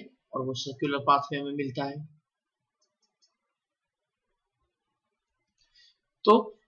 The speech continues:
ये principle, मतलब जो moving particle है electron की, तो उससे electron microscope prepare हुआ है, जिससे हम very small parts big screen में देख सकते हैं।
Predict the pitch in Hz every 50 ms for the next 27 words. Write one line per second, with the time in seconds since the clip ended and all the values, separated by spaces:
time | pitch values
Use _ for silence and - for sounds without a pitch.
0 | _ _ _ _ _ 226 151 151 220 262 262 247 214 202 208 202 202 170 156 185
1 | 208 233 196 - _ _ _ _ - 147 120 143 139 139 131 151 147 147 147 151
2 | 143 147 151 170 170 175 175 - _ _ _ _ _ _ _ _ _ _ 160 156
3 | 151 - 165 165 170 165 175 180 160 151 151 151 156 - - 147 147 147 135 -
4 | 311 - - - _ _ _ _ _ _ _ _ _ _ _ _ _ _ _ _
5 | _ _ _ _ _ _ _ _ - - 151 - - 165 - - - 214 196 220
6 | 202 - - _ 180 165 170 170 - - 196 190 175 156 147 143 143 - 170 170
7 | 165 - - - - 143 123 - - _ _ _ _ _ _ _ _ _ _ _
8 | _ _ _ _ _ 170 160 151 156 147 139 135 135 131 131 131 127 127 - 143
9 | - - - 143 147 151 151 139 151 151 156 165 170 175 180 165 - - - 160
10 | 151 151 151 151 151 - 147 143 139 131 - - - - - - - _ _ _
11 | _ _ _ _ _ _ _ _ _ _ _ - 156 151 156 156 - - - -
12 | 151 147 139 135 135 131 127 139 135 - - - 151 - - 143 135 143 151